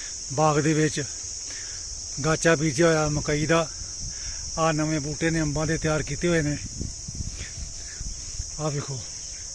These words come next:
ਇਹ ਅੰਬਾਂ ਦੇ ਬੂਟੇ ਨੇ ਤਿਆਰ ਕੀਤੇ। ਇਹ ਸਿਰਫ ਉਤਸ਼ਾਹ ਦੇਣ ਵਾਸਤੇ ਆ ਬੱਚਿਆਂ ਲਈ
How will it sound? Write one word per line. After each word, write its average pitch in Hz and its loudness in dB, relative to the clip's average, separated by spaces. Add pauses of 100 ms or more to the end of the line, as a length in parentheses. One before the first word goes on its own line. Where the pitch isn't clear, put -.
(800)
ਇਹ 160 -2
ਅੰਬਾਂ 160 -2
ਦੇ 160 0
ਬੂਟੇ 151 0
ਨੇ 160 2
ਤਿਆਰ 139 0
ਕੀਤੇ। 151 -4 (1600)
ਇਹ 180 6
ਸਿਰਫ 185 0
ਉਤਸ਼ਾਹ 214 2
ਦੇਣ 185 6
ਵਾਸਤੇ 170 4
ਆ 202 8
ਬੱਚਿਆਂ 180 2
ਲਈ 147 -2